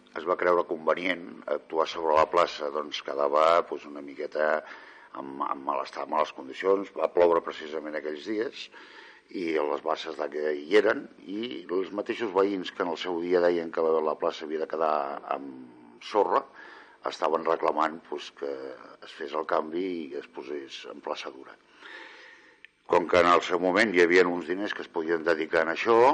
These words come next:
eh, es va prendre la decisió d'actuar i fer la plaça dura. Referent amb el tema de la contractació i el d'allò, tenen tot l'expedient a dalt per poder-lo repassar i, i tindre-lo a les seves mans.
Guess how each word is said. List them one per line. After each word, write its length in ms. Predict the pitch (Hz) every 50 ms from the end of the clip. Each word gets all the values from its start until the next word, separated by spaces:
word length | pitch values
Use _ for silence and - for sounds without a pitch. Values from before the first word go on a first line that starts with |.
| - 76 - - -
eh, 460 | 85 82 78 78 78 78 76 76 73
es 100 | 69 - 78
va 140 | 78 76 73 71 67 67 69 - -
prendre 240 | 73 69 71 73
la 140 | 76 76 71
decisió 300 | 73 78 76 71 78 80 80
d'actuar 540 | 82 76 - - 87 87 87 90 101 113 123
i 80 | - -
fer 160 | - - 69
la 80 | - -
plaça 240 | - - - - - -
dura. 200 | - - 50 - _ _ _ _ - - - - - - - - - - - - - _ _ _ _ _ - 64
Referent 520 | 78 - - 76 78 82 87 90 90 92
amb 160 | 87 87 85 85
el 80 | 85 -
tema 200 | 90 80 87 85
de 80 | 82 82
la 80 | 82 -
contractació 840 | 87 82 78 80 80 - - - 76 - - 85 85 87 87 87 85
i 80 | 85
el 80 | 85 85
d'allò, 200 | 85 90 101 98 -
tenen 320 | - 80 76 78 78 76 - -
tot 200 | 90 92 90 - 87
l'expedient 520 | 87 85 - - 85 82 80 82 85 85
a 80 | 82 80
dalt 240 | 90 92 98 92
per 120 | 92 85 76 -
poder-lo 440 | 73 73 76 78 76 76 80 80
repassar 640 | 76 71 - 71 71 - - 78 80 87 95 107 - - - _ - 78 - - 71
i, 200 | 71 65 65 64 120 120 - 50 57 58 58 55 57 _ - - 57
i 60 | 57 -
tindre-lo 380 | 80 73 71 69 69 71 67
a 60 | 67
les 120 | 65 - 69
seves 160 | 64 58 -
mans. 80 | -